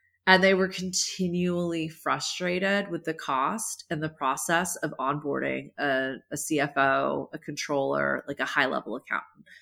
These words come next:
Same thing with, um, smaller businesses that weren't necessarily ready for the expense of a C F O. Like, how can you give them that experience without that cost? And so we developed a, an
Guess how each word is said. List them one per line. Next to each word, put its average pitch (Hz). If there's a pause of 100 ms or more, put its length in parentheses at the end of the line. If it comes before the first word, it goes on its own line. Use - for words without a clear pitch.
(220)
Same 254
thing 262
with, 185
um, 156
smaller 170
businesses 160
that 156
weren't 139
necessarily 160
ready 147
for 151
the 139
expense 147
of 170
a 185
C 208
F 202
O. 214 (240)
Like, 185
how 185
can 208
you 214
give 160
them 165
that 151
experience 160
without 143
that -
cost? - (420)
And 175
so 190
we 208
developed 202
a, -
an 170